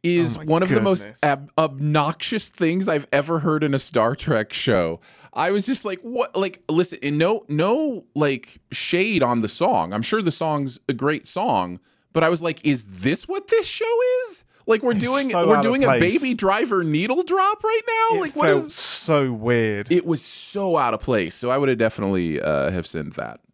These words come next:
Speaker 2: Not to mention, we have one of the most unapologetic, "I don't know how cars work. Now I'm a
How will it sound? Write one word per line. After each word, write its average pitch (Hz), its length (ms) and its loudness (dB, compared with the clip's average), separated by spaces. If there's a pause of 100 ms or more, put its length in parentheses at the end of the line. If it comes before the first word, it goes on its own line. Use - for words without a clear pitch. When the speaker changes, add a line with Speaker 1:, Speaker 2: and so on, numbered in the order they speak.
(120)
Speaker 2:
Not 226 260 2
to 175 140 -2
mention, 151 680 0 (140)
we 160 180 2
have 170 220 0
one 202 180 0
of 139 200 -2
the 185 200 2
most 143 360 0
unapologetic, 156 920 -2
"I 147 140 2
don't 160 180 0
know 139 160 2
how 127 180 0
cars 139 400 -2
work. 123 300 -2
Now 151 320 2
I'm 147 240 0
a 127 80 -2